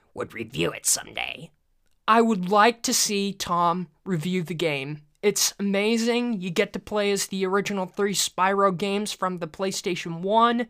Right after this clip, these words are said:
Speaker 2: Spyro the Dragon, Spyro two Ripto's Rage,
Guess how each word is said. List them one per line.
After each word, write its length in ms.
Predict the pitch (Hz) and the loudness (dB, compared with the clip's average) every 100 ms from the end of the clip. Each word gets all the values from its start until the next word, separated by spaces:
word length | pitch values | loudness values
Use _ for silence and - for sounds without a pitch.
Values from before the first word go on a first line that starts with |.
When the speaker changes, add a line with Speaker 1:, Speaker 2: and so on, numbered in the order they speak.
| - - - - | -8 -20 -20 -4
Speaker 2:
Spyro 580 | - - 208 208 202 180 | 0 4 4 4 4 0
the 120 | 190 | 0
Dragon, 560 | 214 202 208 214 214 - - - | 4 4 4 0 -2 -6 -18 -6
Spyro 520 | - - 165 180 175 | -4 0 0 2 0
two 300 | 175 - 190 | -2 -4 -4
Ripto's 600 | 175 180 160 165 170 - | -2 -4 -2 -2 -2 0
Rage, 640 | 226 277 294 294 285 - | 6 8 8 4 0 -4